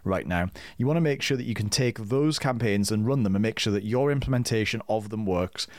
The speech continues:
to your audience, with your offer, with your setup, with everything. And then once you've proven it live, then you can take it and take it and automate it and put it inside of your email engine.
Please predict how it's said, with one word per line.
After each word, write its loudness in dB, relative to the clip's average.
to 0
your 4
audience, 0
with -4
your 2
offer, -2
with -6
your 0
setup, -2
with 0
everything. 0
And -2
then 2
once 0
you've -4
proven 0
it -2
live, 0
then 2
you 2
can 0
take 0
it -4
and 0
take 0
it -6
and -6
automate 0
it -4
and -2
put -2
it 0
inside 0
of -2
your 0
email 0
engine. 0